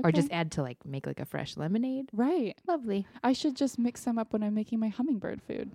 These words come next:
Speaker 1: Yes.
Speaker 2: Little for the birds,
Speaker 1: Little
Speaker 2: little for
Speaker 1: for
Speaker 2: me.
Speaker 1: me. <laughs>
Speaker 2: <laughs>
Speaker 1: Exactly.
Speaker 2: Little for my cocktail. <laughs>
Speaker 1: And then I have gin in mine,
Speaker 2: Mm-hmm.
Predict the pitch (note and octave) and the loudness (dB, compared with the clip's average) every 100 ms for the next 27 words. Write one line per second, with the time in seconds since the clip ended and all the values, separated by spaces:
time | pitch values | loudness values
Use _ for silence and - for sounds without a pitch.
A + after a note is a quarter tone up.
0 | - F3 C#4 - G3 G3 F#3+ - G3 F#3+ | 2 4 4 0 -2 0 -2 -4 -6 -2
1 | C4 C4+ C#4 C4+ - G#3+ G#3+ G3+ F#3+ B3 | 0 0 0 -2 10 12 12 10 12 12
2 | E4 - - - C4+ D#4+ A3+ G3+ F#3 E3+ | 12 12 8 10 8 8 6 6 6 6
3 | C4 A3+ G#3+ G#3+ F#3 C4 C#4 - C#4 C4+ | 6 6 4 2 2 0 -4 -2 0 6
4 | D4 - D4+ - B3+ F#3+ - - G#3 G3+ | 6 8 6 6 0 -2 -2 6 8 10
5 | F#3+ G3 C#4 C4 G3 G#3 G3 F#3+ F#3 A3 | 8 6 8 6 6 4 4 4 4 4
6 | F3 D#3 D#3 G3 A3+ - B3+ A3 G3+ G#3+ | 4 2 4 4 2 2 4 4 2 -2